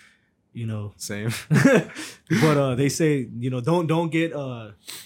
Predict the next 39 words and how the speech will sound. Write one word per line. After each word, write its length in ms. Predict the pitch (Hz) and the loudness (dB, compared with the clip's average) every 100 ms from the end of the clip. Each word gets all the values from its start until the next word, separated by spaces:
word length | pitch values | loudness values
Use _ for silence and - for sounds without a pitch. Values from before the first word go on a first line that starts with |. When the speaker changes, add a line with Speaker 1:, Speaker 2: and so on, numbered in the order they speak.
| - | -12
Speaker 1:
do 60 | |
you 80 | 120 | -10
say 140 | - 113 | -8 -10
it? 80 | 104 | -8
Don't, 340 | 113 123 - | -8 -8 -10
don't 240 | 120 113 110 - | -12 -12 -14 -10
rely 380 | 120 107 117 135 | -8 -2 -2 -2
on 140 | 123 | -2
that 220 | 110 127 | -4 -4
because 300 | 117 104 117 | -6 -8 -8
it 100 | 107 | -8
can 180 | - 120 | -8 -6
happen. 360 | 107 123 120 101 - | -4 -6 -8 -12 -12
Speaker 2:
Damn. 480 | 107 104 101 98 95 - _ | -14 -12 -10 -8 -10 -14 _
Speaker 1:
So 220 | - 113 | -12 -10
it's 140 | 104 - | -10 -10
like, 80 | 107 | -10
Speaker 2:
That's 80 | |
Speaker 1:
be 80 | 101 | -6
Speaker 2:
crazy 160 | 104 120 | -4 -4
Speaker 1:
careful. 140 | 107 | -4
Speaker 2:
as 80 | - | -4
Speaker 1:
'Cause 80 | 135 | 0
they 100 | 139 | 2
Speaker 2:
fuck. 60 | 135 | 2
Speaker 1:
say, 280 | 160 131 117 110 | 0 -2 -8 -12
you 80 | 123 | -10
know, 120 | 113 | -8
a 20 | |
lot 160 | 113 131 | -6 -6
of 80 | |
people 180 | 139 120 | -6 -8
say 320 | - 120 104 - | -8 -8 -8 -10
it 120 | 107 | -12
won't 400 | 104 110 226 180 | -6 0 0 0
happen, 380 | 135 120 131 139 | -4 -4 -6 -6
but 180 | 113 107 | -6 -8
it 120 | 110 | -10
can. 400 | - 120 113 | -12 -12 -12